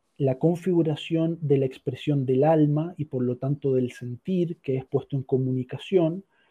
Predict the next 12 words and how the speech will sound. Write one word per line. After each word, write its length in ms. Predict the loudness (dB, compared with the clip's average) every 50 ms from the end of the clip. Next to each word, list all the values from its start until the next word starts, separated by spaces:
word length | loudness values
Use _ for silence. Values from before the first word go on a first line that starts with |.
| _ _ _
y 60 | -12
finalmente 960 | -2 0 2 4 6 6 6 6 6 6 4 2 2 2 4 4 2 0 -4 _
los 200 | -2 -2 0 6
verbos 340 | 6 6 6 8 4 2 2
en 80 | 2 2
primera 420 | 2 2 4 6 6 4 4 4
persona, 720 | 2 0 -2 2 2 4 4 4 2 2 0 -2 -4 -6 -12 _ _ _ _ _ _ _ _
la 160 | -2 0 2
parte 320 | 4 2 2 2 -2 0
creativa 680 | 2 4 6 6 4 4 0 _ 2 4 6 6 6 6
del 200 | 6 6 6 4
lenguaje, 760 | 4 2 2 4 6 6 6 4 2 -2 -2 -2 -2 -2 -4